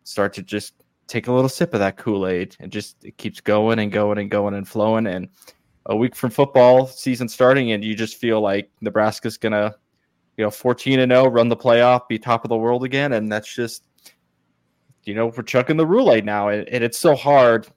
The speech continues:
not to love what Matt Rhule has done up until this point. Um, you know, it's, you know, it's, it's like the small things that our previous coaches didn't really do as much. It's just getting out into the community. You know,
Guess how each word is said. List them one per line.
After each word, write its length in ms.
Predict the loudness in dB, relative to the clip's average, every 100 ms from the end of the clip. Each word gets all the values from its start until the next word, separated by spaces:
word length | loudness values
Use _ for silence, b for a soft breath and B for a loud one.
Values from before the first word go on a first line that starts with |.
| _ -10
not 540 | 0 2 0 -4 -14
to 260 | -8 -6 -4
love 540 | -2 0 0 -4 -10
what 280 | -6 -4 -2
Matt 220 | -4 -4
Rhule 180 | -6 -8
has 220 | -10 -12
done 180 | -10 -8
up 140 | -10 -14
until 220 | -20 -20
this 140 | -20 -20
point. 320 | -20 -20 -20
Um, 400 | -16 -14 -14 -16 _ _ _ _ _ _ _ _
you 140 | -2
know, 200 | 2 2
it's, 420 | 0 -2 -6 -16 b b _ _ _
you 120 | -6
know, 120 | -2 0
it's, 160 | 2
it's 180 | 0 2
like 140 | 0
the 80 | 0
small 300 | 0 4 4
things 360 | 4 0 -2 -2
that 400 | 0 0 -2 -8 _ _ _ _ _ -10 -2
our 120 | 0
previous 420 | 2 2 4 2
coaches 500 | 0 0 0 -4 -8 _
didn't 280 | -4 -2 -2
really 240 | -4 -4
do 260 | -4 -4 -4
as 180 | -6 -10
much. 280 | -12 -12 -14
It's 100 | -12
just 180 | -12
getting 240 | -8 -6 -2
out 140 | -2
into 100 | -4
the 100 | -10
community. 800 | -10 -6 -4 -2 -4 -4 -4 -8 _ _ _ _ _
You 100 | -8
know, 340 | -4 -4 -6